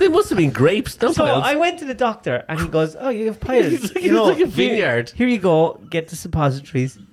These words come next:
Speaker 2: You use them. So I never used suppositories before. So they come home, they look like a little missile.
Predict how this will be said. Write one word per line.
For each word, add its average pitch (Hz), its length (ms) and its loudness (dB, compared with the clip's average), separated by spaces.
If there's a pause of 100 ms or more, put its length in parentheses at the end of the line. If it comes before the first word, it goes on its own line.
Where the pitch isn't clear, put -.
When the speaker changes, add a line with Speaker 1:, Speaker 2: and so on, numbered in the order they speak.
(340)
Speaker 2:
You 175 240 2 (240)
use 165 300 2
them. 247 300 0 (920)
So 240 200 0
I 226 120 2
never 214 200 -2
used 175 260 -4
suppositories 170 560 -4
before. 123 420 -8 (320)
So - 160 -6
they 175 80 -6
come 202 160 -4
home, 190 120 -2
they 147 60 -8
look 165 160 -6
like 165 140 -4
a 160 40 -8
little 151 160 -4
missile. 151 420 -6